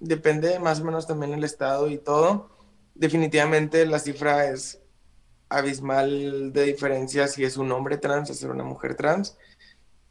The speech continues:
No tengo la cifra exacta, pero creo que era alrededor de treinta y siete años. O sea, una mujer trans en México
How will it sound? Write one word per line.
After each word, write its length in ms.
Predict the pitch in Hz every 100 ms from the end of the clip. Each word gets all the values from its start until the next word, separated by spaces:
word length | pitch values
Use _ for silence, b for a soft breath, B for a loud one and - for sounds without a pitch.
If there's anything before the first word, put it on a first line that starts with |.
| _ _ -
No 500 | 170 175 175 180 180
tengo 140 | 202
la 100 | 185
cifra 240 | 165 156
exacta, 640 | 170 - 175 175 - 208 208
pero 260 | 170 165
creo 240 | - 156 156
que 100 | 165
era 220 | 165 170 -
alrededor 460 | 151 151 139 135
de 80 | 147
treinta 320 | 156 151 147
y 80 | 127
siete 380 | - 123 - 120
años. 360 | 117 104 - _ _ _ _ _
O 140 | - 139
sea, 480 | 147 139 135 131 -
una 200 | 156 151
mujer 340 | 160 160 156
trans 480 | - 156 156 156 -
en 160 | 127 143
México 680 | 160 175 175 196 214 -